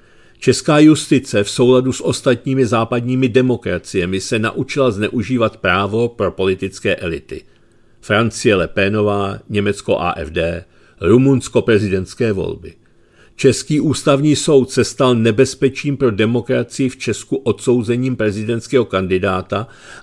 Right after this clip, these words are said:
a vyhrožováním, že neuzná výsledky voleb, pokud se mu nebudou líbit.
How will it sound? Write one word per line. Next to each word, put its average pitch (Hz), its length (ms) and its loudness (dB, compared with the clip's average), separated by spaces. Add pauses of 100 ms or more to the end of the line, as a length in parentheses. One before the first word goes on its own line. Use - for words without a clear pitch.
a 110 120 4
vyhrožováním, 104 1040 2
že 101 140 -2
neuzná 110 520 -2
výsledky 123 560 -2
voleb, 98 460 -2 (520)
pokud 127 420 2
se 135 120 2
mu 127 140 4
nebudou 127 460 4
líbit. 127 400 -2